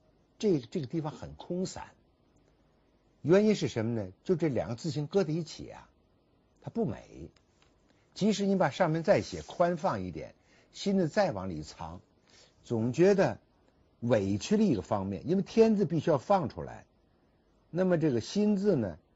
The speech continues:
也必须要，啊，写宽放一点，所以这两个都宽放加在一起，就觉得并不舒服。比如这样写，你，你还要怎么写呢？就这个心字在里很，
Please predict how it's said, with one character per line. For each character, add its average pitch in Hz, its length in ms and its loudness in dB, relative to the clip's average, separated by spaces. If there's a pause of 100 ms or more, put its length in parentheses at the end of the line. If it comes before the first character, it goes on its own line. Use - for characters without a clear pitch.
(100)
也 107 320 0
必 180 180 0
须 170 140 -2
要， 131 280 4 (440)
啊， 82 100 -14
写 104 220 -6
宽 190 340 2
放 170 220 2
一 90 100 -2
点， - 240 -12 (460)
所 170 120 0
以 170 60 2
这 160 80 -4
两 110 240 0
个 123 60 -4
都 202 200 2
宽 135 320 0
放 110 220 0
加 113 180 -2
在 104 80 -2
一 95 140 -2
起， - 320 -14 (680)
就 110 100 -2
觉 85 220 -6
得 90 160 -4
并 92 240 -4
不 95 100 -6
舒 104 320 -8
服。 - 160 -16 (500)
比 101 80 -6
如 117 60 -4
这 151 120 -4
样 104 140 -4
写， 65 280 -14 (1400)
你， 117 260 -6
你 117 140 -6
还 165 220 -8
要 226 120 -2
怎 123 140 -6
么 131 80 -6
写 95 240 -4
呢？ 113 160 -12 (960)
就 208 120 0
这 208 80 2
个 165 60 4
心 214 300 0
字 165 80 0
在 160 100 0
里 165 140 2
很， 92 500 -8